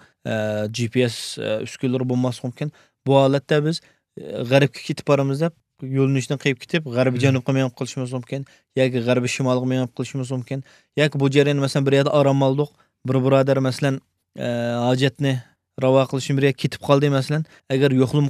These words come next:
Speaker 1: qilinmayla harakat qilib qo'yib qolsa, qiyib qilishi mumkin. Yoki ma'lum bir birodar ketib borish jarayoni,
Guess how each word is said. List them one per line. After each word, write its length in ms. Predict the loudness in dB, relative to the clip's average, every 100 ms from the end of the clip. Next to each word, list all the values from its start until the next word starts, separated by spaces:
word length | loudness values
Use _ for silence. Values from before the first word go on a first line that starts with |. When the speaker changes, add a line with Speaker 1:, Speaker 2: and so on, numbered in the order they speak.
| 0
Speaker 1:
qilinmayla 400 | 0 2 2 0 -2
harakat 260 | -4 -8 -8
qilib 100 | -18
qo'yib 140 | -10 -6
qolsa, 180 | -6 -8 -12 _ -4
qiyib 180 | -2 0
qilishi 220 | 0 0 -2
mumkin. 260 | -2 -2 -6 -6 _ -2
Yoki 200 | 0 2 2
ma'lum 200 | 2 0
bir 100 | 0 2
birodar 280 | 2 0
ketib 280 | 0 -2 -2
borish 180 | -2 0 0
jarayoni, 340 | 2 0